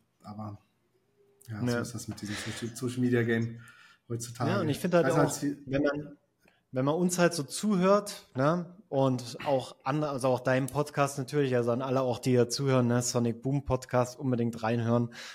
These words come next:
Speaker 2: Das ist, äh, ist so kurzweilig, so, so geil, einfach die Storys, die du teilst. Ähm, ja, unbedingt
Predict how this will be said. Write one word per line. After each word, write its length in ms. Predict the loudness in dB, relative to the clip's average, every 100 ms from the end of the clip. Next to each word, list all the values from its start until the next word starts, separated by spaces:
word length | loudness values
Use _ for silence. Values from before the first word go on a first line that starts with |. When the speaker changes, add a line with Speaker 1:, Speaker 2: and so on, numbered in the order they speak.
| -12
Speaker 2:
Das 140 | -4 -2
ist, 340 | -2 -2 0
äh, 440 | 4 4 4 2 -2 -12 -20 -20 _ -14
ist 240 | -10 -6
so 140 | -4
kurzweilig, 840 | -4 -2 -2 0 2 2 2 0 -2
so, 260 | -2 0 -2
so 220 | -2 -2
geil, 280 | 0 2 2
einfach 300 | -2 -4 -8
die 100 | -10
Storys, 400 | -4 0 0 -2
die 120 | -2
du 160 | 0 -2
teilst. 600 | 0 2 4 2 -4 -10 -16 _
Ähm, 560 | -4 2 4 4 2 -2
ja, 140 | -2 0
unbedingt 600 | 2 2 4 2 -2